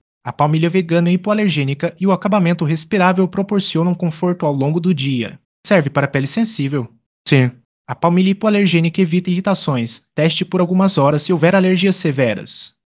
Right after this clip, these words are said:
Como limpar? Limpe com pano úmido ou sabão neutro, seque na sombra para manter o acabamento respirável. É ecológica e durável? Sim. Materiais reciclados reduzem lixo. O design prioriza a durabilidade para uso contínuo.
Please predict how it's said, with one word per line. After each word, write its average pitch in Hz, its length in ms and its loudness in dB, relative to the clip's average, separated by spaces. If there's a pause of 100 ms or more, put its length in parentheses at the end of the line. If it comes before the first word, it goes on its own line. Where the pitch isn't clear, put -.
(140)
Como 190 180 2
limpar? 143 440 0 (420)
Limpe 208 220 0
com 214 160 -2
pano 143 280 -2
úmido 202 380 0
ou 196 100 0
sabão 170 380 0
neutro, 175 400 -2
seque 190 300 -2
na 196 120 2
sombra 165 320 0
para 165 160 -2
manter 175 320 0
o 180 60 0
acabamento 160 540 0
respirável. 127 760 -2 (320)
É 185 100 0
ecológica 180 640 0
e 175 60 -4
durável? 147 560 0 (400)
Sim. 127 220 4 (360)
Materiais 165 480 0
reciclados 170 600 -2
reduzem 202 440 0
lixo. 143 360 -4 (100)
O 170 80 -6
design 156 320 -2
prioriza 185 380 -2
a - 20 0
durabilidade 180 720 0
para 185 220 -2
uso 175 240 0
contínuo. 120 720 -4